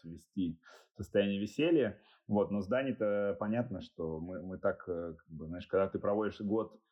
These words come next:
на качелях, там то, то вниз, то вверх, и у тебя постоянно все меняется, конечно, тяжело, и особенно, э, вот этим последним, <clears throat> последним эмигрантам, которые вот уехали только что. Я знаю, что это такое, я же сам уезжал там два-, дважды уже в этом году, и,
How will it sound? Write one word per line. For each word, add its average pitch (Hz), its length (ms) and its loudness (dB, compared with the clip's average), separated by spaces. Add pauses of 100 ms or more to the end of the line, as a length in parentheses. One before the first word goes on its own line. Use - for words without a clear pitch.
(180)
на 95 140 4
качелях, 117 600 2
там 92 280 -6
то, 92 280 2
то 95 180 -2
вниз, 98 300 0
то 92 80 -6
вверх, 98 460 0
и 82 200 -4
у 80 40 -6
тебя 80 140 -8
постоянно 85 400 -6
все - 160 -10
меняется, 110 480 0
конечно, - 280 -12
тяжело, 98 440 4
и 101 60 2
особенно, 92 520 -4 (500)
э, 87 540 -4
вот 82 160 -8
этим 82 220 -10
последним, 104 720 0
<clears throat> 147 340 2
последним 120 480 2
эмигрантам, 104 500 2
которые 92 280 -2
вот 80 100 -10
уехали 95 320 -2
только 90 180 -4
что. 123 480 2 (800)
Я 95 160 8
знаю, 101 220 2
что - 140 -8
это - 80 -14
такое, 110 260 2
я 92 40 0
же - 120 -8
сам 101 200 0
уезжал 90 300 2
там 82 160 -6
два-, 87 180 0
дважды 101 360 0
уже 87 160 -4
в 85 40 -6
этом 87 200 -8
году, 85 280 -2
и, 78 200 -8